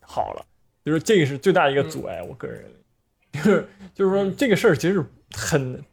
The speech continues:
Speaker 1: 无法调节的，就在这一，在现在来讲的话，
Speaker 2: 嗯。
Speaker 1: 对，因为怎么，
Speaker 2: 是。
Speaker 1: 怎么能够单独分一个转播权出去给沙特阿拉伯呢？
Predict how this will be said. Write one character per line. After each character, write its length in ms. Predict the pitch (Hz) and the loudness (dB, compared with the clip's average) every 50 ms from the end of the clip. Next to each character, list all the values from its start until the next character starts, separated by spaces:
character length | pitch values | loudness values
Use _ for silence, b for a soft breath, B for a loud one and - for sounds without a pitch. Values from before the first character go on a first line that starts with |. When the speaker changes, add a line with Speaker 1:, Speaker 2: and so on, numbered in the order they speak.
| _ - | _ -8
Speaker 1:
无 160 | 147 180 233 | -6 -4 -2
法 220 | - - - - - | 0 -2 -2 -2 -4
调 200 | - - 131 - | -4 -2 -2 -2
节 160 | - - - 69 67 - | -2 -4 -6 -10 -12 -14
的， 100 | - - - | -16 -14 -10
就 80 | - 147 | -8 -2
在 160 | 127 165 151 | 0 2 2
这 140 | 127 - 180 | 2 2 0
一， 180 | 139 131 131 139 - - _ _ - | 0 0 -4 -12 -14 -18 _ _ 2
在 220 | - 175 226 220 - - 156 | 4 4 4 2 -2 -4 0
现 180 | 160 220 190 | 2 2 4
在 140 | 196 190 147 | 4 4 2
来 160 | - 113 113 | 2 0 -4
讲 180 | - - - - | -8 -10 -12 -12
的 80 | - - | -14 -18
话， 160 | - - - - | -20 -20 -20 -20
Speaker 2:
嗯。 60 | - _ _ _ _ _ | -20 _ _ _ _ _
Speaker 1:
对， 100 | - - - | -16 -14 -10
因 120 | 147 190 | -8 -8
为 60 | 262 | -8
怎 140 | 311 - - | -6 -6 -6
么， 140 | - 196 208 | -6 -6 -6
Speaker 2:
是。 60 | 208 | -4
Speaker 1:
怎 160 | - - - | -2 0 2
么 100 | 139 127 - | 2 2 2
能 200 | 147 135 160 240 | 0 -2 -2 2
够 240 | 349 427 214 143 - | 2 2 2 2 0
单 260 | - 220 254 269 226 | -2 -2 0 0 2
独 140 | 156 143 170 | 2 0 0
分 260 | - - 196 202 190 | 2 2 2 2 2
一 160 | 156 147 151 | 2 2 2
个 160 | 156 156 139 | 2 2 2
转 220 | 117 - 131 120 135 | 2 0 -4 -4 -2
播 100 | 156 147 | -2 -2
权 180 | 139 147 160 | -2 -2 -4
出 200 | - - 185 180 | -2 0 0 0
去 80 | 160 139 | 0 0
给 160 | - 123 123 | -2 -4 -4
沙 100 | 131 147 | -2 0
特 60 | 151 | 2
阿 80 | 151 156 | 2 2
拉 60 | 151 | 2
伯 240 | 131 120 123 131 135 | 0 -2 -4 -4 -4
呢？ 120 | 123 - | -6 -10